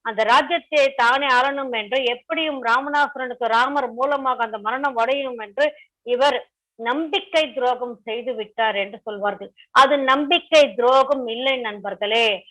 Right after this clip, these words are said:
ஆன்மீகமாக பார்க்கும் போது சாத்விக குணத்தில் இருக்கும் போது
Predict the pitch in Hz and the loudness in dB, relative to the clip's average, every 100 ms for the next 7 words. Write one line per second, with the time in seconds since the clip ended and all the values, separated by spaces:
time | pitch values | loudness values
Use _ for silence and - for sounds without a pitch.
0 | _ - 311 359 339 311 285 254 233 226 | _ 2 2 2 -2 0 0 0 0 -2
1 | - 233 247 262 233 196 202 190 220 240 | 2 0 2 -2 -4 -6 -4 -4 2 2
2 | 214 175 - _ _ 349 359 370 349 311 | 2 -2 -12 _ _ 6 6 6 2 2
3 | - 269 277 277 269 247 254 - 247 214 | 4 2 0 -2 -2 -2 -4 -4 -6 -4
4 | 220 214 208 | -2 -2 2